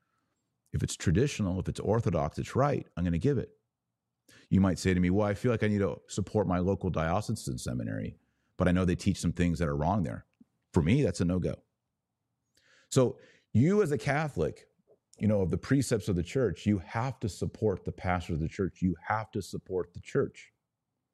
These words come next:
In our time, you have to be discerning and intentional, and you have to do your research. I don't think there's any merit. I don't, I don't think the Father, the Son, and the Holy Ghost look down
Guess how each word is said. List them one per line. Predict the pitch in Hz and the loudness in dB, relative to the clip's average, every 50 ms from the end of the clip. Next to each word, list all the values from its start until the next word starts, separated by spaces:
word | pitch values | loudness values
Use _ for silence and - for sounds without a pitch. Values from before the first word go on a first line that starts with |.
| _ _ _ _ _ _ _ _ - - - _ _ _ _ _ _ _ _ - | _ _ _ _ _ _ _ _ -20 -20 -20 _ _ _ _ _ _ _ _ 0
In | 90 90 | 2 2
our | 101 127 131 | 4 4 2
time, | 127 - 123 104 98 101 113 131 143 131 - _ _ _ _ _ _ _ _ _ _ | 2 2 0 2 2 2 0 0 -2 -4 -10 _ _ _ _ _ _ _ _ _ _
you | 101 85 | -2 0
have | 78 87 90 85 80 - | 0 0 -2 -4 -4 -2
to | - 85 | -2 0
be | 76 85 82 78 76 71 67 - - _ - - | 2 2 2 2 0 -2 -4 -6 -12 _ -12 -8
discerning | - 80 - - - 92 87 85 80 73 - - 90 - - | -8 -8 -8 -6 -4 -2 0 0 0 -2 -4 -6 -10 -12 -8
and | - 78 71 | -6 -4 -4
intentional, | 71 69 - - - 92 92 - - 80 76 69 65 - | -4 -4 -6 -2 0 0 0 0 0 -2 -2 -4 -4 -6
and | 78 78 | -4 -2
you | 80 80 | -2 -2
have | 78 85 90 85 - | 0 -2 -2 -4 -2
to | - | -2
do | 76 69 - 87 87 82 | -2 -2 0 0 0 2
your | 76 78 76 | 2 0 -2
research. | 65 65 69 69 69 - - - - - - - - - - _ _ _ _ _ _ _ _ _ _ _ _ _ _ _ | -4 -4 -4 -4 -4 -4 -8 -12 -16 -18 -20 -20 -20 -20 -20 _ _ _ _ _ _ _ _ _ _ _ _ _ _ _
I | - 87 | 2 2
don't | 104 117 107 | 4 4 2
think | 101 98 | 0 0
there's | 82 82 76 - - | 0 -2 -4 -4 -2
any | 107 101 104 107 104 | 0 2 2 4 2
merit. | 95 85 85 90 92 80 73 67 - - | 2 0 0 -2 -2 -4 -6 -8 -10 -8
I | - 95 | -6 -6
don't, | 98 85 - - - | -6 -6 -8 -8 -6
I | 101 104 | -4 -2
don't | 107 101 87 | -2 -2 -2
think | - 113 104 90 - - | 0 0 -2 -2 -2 -6
the | 82 | -8
Father, | 78 - 101 95 101 101 98 | -2 0 0 2 2 2 0
the | 90 90 | -2 -2
Son, | 80 - 98 95 | -2 -2 0 0
and | 90 82 | 0 2
the | 85 | 0
Holy | 90 87 87 | 0 0 2
Ghost | 85 87 87 80 - - | 2 0 0 0 -2 -2
look | 82 73 - | -4 -2 -2
down | 78 82 85 82 76 | -2 -2 0 -2 -2